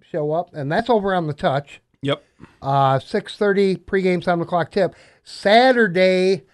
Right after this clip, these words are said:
Speaker 1: uh, they are at, um, at home, actually. I, ooh, and I have Saturday off. I may have to go venture down to University Arena.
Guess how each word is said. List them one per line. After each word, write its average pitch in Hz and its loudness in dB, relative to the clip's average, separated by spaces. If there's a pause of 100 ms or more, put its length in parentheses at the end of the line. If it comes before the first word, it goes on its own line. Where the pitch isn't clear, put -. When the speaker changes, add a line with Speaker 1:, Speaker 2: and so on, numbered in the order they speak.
(340)
Speaker 1:
uh, 147 -2
they 190 2
are 175 2 (500)
at, 180 -2
um, 143 -2
at 156 0
home, 269 4
actually. 127 -6
I, 170 -6
ooh, 131 -4
and 78 -18
I 170 -10
have 196 -6
Saturday 82 -12
off. - -14
I 90 -16
may 120 -10
have 90 -16
to 85 -14
go 92 -14
venture 113 -10
down 127 -6
to 123 -6
University 156 -6
Arena. 214 -6